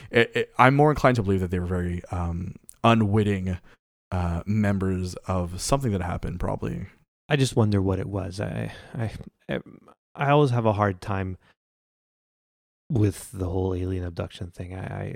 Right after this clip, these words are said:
Speaker 2: I sincerely doubt aliens are coming here and plucking us out of our cars or our beds to, like, do experiments on us. But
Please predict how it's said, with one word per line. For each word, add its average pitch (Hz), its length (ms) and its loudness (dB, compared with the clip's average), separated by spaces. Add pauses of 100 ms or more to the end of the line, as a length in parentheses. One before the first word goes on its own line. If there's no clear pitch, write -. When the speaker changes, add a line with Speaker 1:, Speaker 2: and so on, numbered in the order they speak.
Speaker 2:
I - 20 -8
sincerely 98 480 -6
doubt 90 260 -4
aliens 90 360 -6
are 90 80 -8
coming 90 260 -8
here 87 200 -8
and 85 280 -12 (480)
plucking 101 400 -2
us 95 140 -4
out 95 240 -4 (480)
of 98 160 -4
our 92 100 -2
cars 90 480 -2
or 90 140 -2
our 87 80 -4
beds 87 540 -6
to, - 280 -6
like, 90 300 -10
do 92 120 -2
experiments 95 560 -6
on 107 140 0
us. 113 260 -4 (520)
But 104 200 4